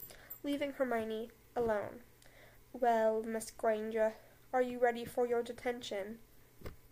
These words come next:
Oh, no. The, <laughs>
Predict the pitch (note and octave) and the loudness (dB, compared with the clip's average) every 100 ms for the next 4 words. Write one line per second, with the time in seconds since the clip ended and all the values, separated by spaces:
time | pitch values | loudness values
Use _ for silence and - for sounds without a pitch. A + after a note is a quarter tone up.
0 | - B3 A#3 - - - - - - - | -10 -8 -10 -12 -16 -20 -20 -20 -20 -20
1 | - - - - - - - - - - | -20 -20 -20 -20 -20 -20 -20 -20 -20 -20
2 | - - - - - - - - - - | -20 -20 -10 -8 -6 -6 -10 -12 -14 -10
3 | - - - - - - | -10 -10 -14 -16 -10 -6